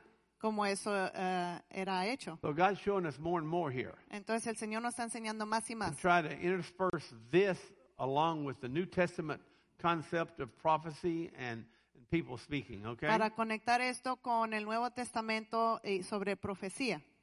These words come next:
Speaker 2: So the king directed the order of prophecy.
Speaker 1: Entonces el rey es el que dirigía, eh, la, la, la profecía.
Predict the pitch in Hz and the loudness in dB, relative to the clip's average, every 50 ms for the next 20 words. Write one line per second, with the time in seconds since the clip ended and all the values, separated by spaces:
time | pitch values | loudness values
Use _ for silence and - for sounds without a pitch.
0 | _ - 151 165 160 156 143 147 143 - - 247 285 294 277 254 226 214 208 202 | _ 0 2 2 2 4 2 -2 -2 0 0 2 2 2 2 2 2 0 0 -2
1 | 180 143 135 147 156 151 147 170 202 220 214 - 175 160 147 143 147 147 170 185 | -4 -4 -2 0 0 2 4 4 4 4 2 0 -2 -2 0 0 -2 0 2 0
2 | 208 196 190 180 160 151 - - 220 240 226 196 185 135 - - 90 - - - | 0 2 2 0 -2 -2 0 2 4 4 4 2 -2 -8 -8 -10 -14 -14 -12 -14
3 | 208 - 233 240 226 254 254 254 - - 240 240 233 240 220 220 262 285 294 294 | -10 -6 -6 -6 -4 -4 -6 -6 -6 -4 -2 -2 -2 -2 -2 0 2 4 4 4
4 | 294 269 254 254 - 269 254 - - 254 247 240 233 226 214 - - - 269 262 | 4 4 2 0 0 -4 -6 -4 -2 -2 0 0 0 -2 -4 -8 -6 -4 0 2
5 | 254 247 240 233 233 233 - - - 220 214 214 208 208 202 202 202 208 202 202 | 4 4 4 4 2 0 -2 -4 -4 -2 0 0 2 0 0 0 -2 -2 0 -2
6 | 190 - - 202 202 196 196 196 190 190 185 185 185 185 196 196 - 208 208 - | -2 -4 -6 -6 -4 -4 -2 -2 -2 -2 -2 -2 -2 -2 -4 -4 -4 -6 -6 -4
7 | 214 220 - 285 277 202 - | -6 -4 -2 0 -2 -2 -2